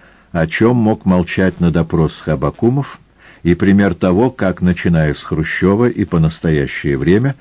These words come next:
извращена история тех времён. Если вы спросите у любого, кто интересуется историей дела врачей, то, вероятно, в девяносто девяти процентах случаев вам ответит: «Была такая Лидия Тимошук,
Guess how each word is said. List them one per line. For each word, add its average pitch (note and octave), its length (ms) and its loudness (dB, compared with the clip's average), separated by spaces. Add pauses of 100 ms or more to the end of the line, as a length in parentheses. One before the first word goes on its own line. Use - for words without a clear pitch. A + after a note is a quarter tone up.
(380)
извращена F2 920 2 (100)
история F2+ 640 2
тех D2 320 -4
времён. C2 360 -4 (800)
Если D#3+ 320 4
вы D#3 120 6
спросите D3 680 2
у C3 200 4
любого, B2 400 4
кто A#2 260 2
интересуется G#2+ 1000 2
историей F#2+ 680 4
дела F2 300 4
врачей, F2+ 580 2 (520)
то, F2+ 100 2
вероятно, F2 720 4
в D2 80 -4
девяносто F#2+ 600 2
девяти F2+ 440 4
процентах E2+ 800 0
случаев A2+ 640 0
вам F#2 220 2
ответит: F2 460 2
«Была F2 380 2
такая G#2 500 2
Лидия F#2 440 4
Тимошук, E2+ 720 0